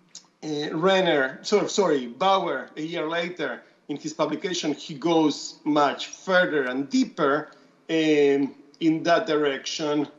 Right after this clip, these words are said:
but the ideas are basically very, very similar, with the clear exception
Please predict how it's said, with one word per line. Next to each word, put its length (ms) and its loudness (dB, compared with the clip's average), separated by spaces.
but 580 0
the 100 -2
ideas 480 0
are 160 0
basically 920 -4
very, 300 4
very 200 0
similar, 580 -4
with 280 -2
the 80 -2
clear 260 -4
exception 640 -2